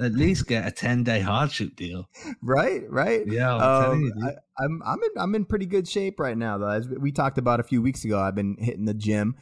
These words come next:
Speaker 2: I'm, you know, I'm six feet, a hundred ninety pounds right now. I'm feeling pretty strong. The jumper's looking smooth. Um, I feel like I could stand in the corner, and I could probably hit, you know, at least one three-pointer, unlike the Celtics.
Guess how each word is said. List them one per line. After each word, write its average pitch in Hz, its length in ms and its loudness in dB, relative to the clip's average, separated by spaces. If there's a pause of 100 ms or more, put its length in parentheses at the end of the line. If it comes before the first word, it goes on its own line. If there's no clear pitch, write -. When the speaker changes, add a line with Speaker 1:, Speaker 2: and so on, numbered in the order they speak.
(200)
Speaker 2:
I'm, 104 260 0
you 110 120 0
know, 98 60 0
I'm 98 100 -2
six - 340 -2
feet, 120 400 2
a 98 100 -4
hundred 110 440 2
ninety 113 340 -2
pounds 113 460 2
right 95 180 0
now. 95 240 -2
I'm 104 80 -2
feeling 110 240 0
pretty 110 220 0
strong. 107 500 0
The 101 80 0
jumper's 110 500 0
looking 110 240 -2
smooth. 110 460 0 (400)
Um, 113 220 0
I 175 80 2
feel 233 140 -4
like 208 120 -2
I 165 60 2
could 143 180 -2
stand 120 300 0
in 107 60 0
the 104 60 -2
corner, 113 400 0
and 110 80 0
I 147 120 2
could 175 180 -6
probably 107 380 2
hit, 104 180 0 (320)
you 113 80 -2
know, 95 160 0
at 82 120 -2
least 113 360 0
one 101 240 0
three-pointer, 98 560 0
unlike 98 300 0
the 101 80 -8
Celtics. - 560 -6